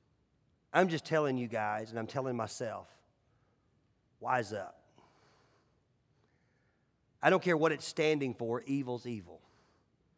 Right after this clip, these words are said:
And you shouldn't participate in it. And you shouldn't run towards it. I don't care what the battle cry is. I don't care what's going on. I don't know what it is about our culture, but if it's wrong, it's wrong.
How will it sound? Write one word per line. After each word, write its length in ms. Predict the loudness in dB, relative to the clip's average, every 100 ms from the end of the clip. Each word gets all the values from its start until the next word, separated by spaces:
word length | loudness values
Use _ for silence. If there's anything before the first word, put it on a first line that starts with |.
| _ _ _ _ _ _ _
And 80 | -8
you 60 | -6
shouldn't 260 | -6 -8
participate 480 | -8 -8 -8 -2 -2
in 80 | -2
it. 160 | -16 -20 _ _ _ _ _ _ _ _ _ _ _
And 80 | -8
you 40 | -4
shouldn't 300 | -4 -2 0
run 220 | 0 -2
towards 280 | -10 -14 -16
it. 120 | -20 _ _ _ _ _ _ _ -6
I 80 | -2
don't 140 | 0
care 120 | 0
what 140 | -2 -2
the 60 |
battle 300 | 2 2 2
cry 300 | 0 0 2
is. 380 | 2 -2 -4 -10 -20 _ _ _ -6
I 80 | -2
don't 140 | -2
care 120 | -2
what's 240 | 2 0 0
going 300 | -2 0 2
on. 320 | 2 0 -2 -10 -20 _ -14 0
I 80 |
don't 100 | 2
know 120 | 2 0
what 260 | 2 2
it 100 | 4
is 280 | 4 2 2
about 200 | 0 2
our 120 | 2
culture, 540 | 2 2 2 0 -6 -6 -18 -20 _
but 100 | 2
if 140 | 2 0
it's 120 | 0
wrong, 380 | 6 8 8 6
it's 160 | 0
wrong. 380 | 0 0 0 -4